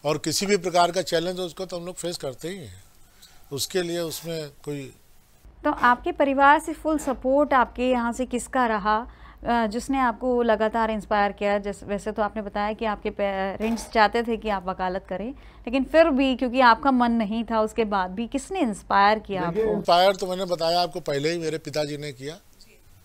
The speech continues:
Speaker 1: और फिर अगर वकालत अच्छी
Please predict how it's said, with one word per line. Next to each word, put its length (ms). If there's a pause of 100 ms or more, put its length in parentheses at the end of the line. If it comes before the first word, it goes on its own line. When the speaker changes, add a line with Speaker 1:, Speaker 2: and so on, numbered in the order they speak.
(420)
Speaker 1:
और 340
फिर 300 (680)
अगर 300
वकालत 520
अच्छी 340